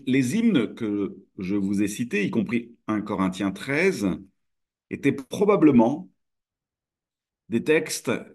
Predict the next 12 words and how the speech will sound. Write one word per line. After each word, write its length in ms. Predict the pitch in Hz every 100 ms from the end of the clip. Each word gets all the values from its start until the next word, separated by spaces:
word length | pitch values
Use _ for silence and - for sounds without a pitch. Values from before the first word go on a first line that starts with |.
| _
qui 140 | 131
ont 100 | 127
été 720 | 135 131 170 180 190 190 - - _ _ -
importés 760 | 175 190 160 - - 143 156 175
par 360 | 156 135 -
saint 260 | - 135 117 -
Paul. 440 | 110 92 78 69 - _ _ _ _ _ _ _ -
Peut-être 640 | 143 175 185 208 - 113 85 - _ _ _ _ _ _ _ -
corrigés 840 | 190 190 190 147 175 156 95 - _ _ _ _ _ _
par 180 | 107 -
saint 220 | - 117
Paul, 580 | 95 - 190 214 185